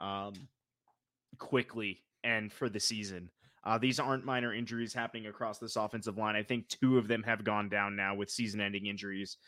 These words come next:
Uh, so Tom Brady is gonna need some help up front. That raises a serious concern,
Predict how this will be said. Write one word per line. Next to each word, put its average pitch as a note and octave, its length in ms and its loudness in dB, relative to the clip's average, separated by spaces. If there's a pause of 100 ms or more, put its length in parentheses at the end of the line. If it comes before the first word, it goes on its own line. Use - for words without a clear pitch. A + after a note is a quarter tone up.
(420)
Uh, G2 80 4
so A2+ 140 -2
Tom D#3+ 280 6
Brady D3 300 8
is A#2+ 140 0
gonna B2 220 6
need C3 200 2
some G#2 140 -2
help B2 320 6
up A#2 180 4
front. B2 300 2 (160)
That B2 340 8
raises A#2 420 2
a G#2+ 120 2
serious C3 480 2
concern, B2 680 2